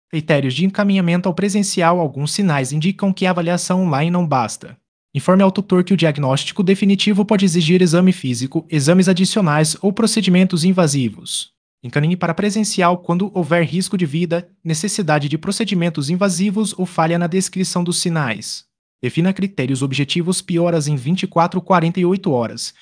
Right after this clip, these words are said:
desidratação, febre alta persistente ou instabilidade clínica e explique o porquê do encaminhamento,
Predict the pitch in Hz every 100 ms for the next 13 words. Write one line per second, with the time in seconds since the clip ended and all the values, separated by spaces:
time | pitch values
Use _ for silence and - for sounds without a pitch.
0 | _ - 165 175 190 196 196 - 185 196
1 | - _ _ 208 190 190 120 139 156 202
2 | 196 185 - 170 180 190 190 190 - 180
3 | 208 170 160 160 175 139 147 165 180 180
4 | _ - 208 - 170 170 185 185 185 160
5 | 151 165 160 185 180 151 160 160 170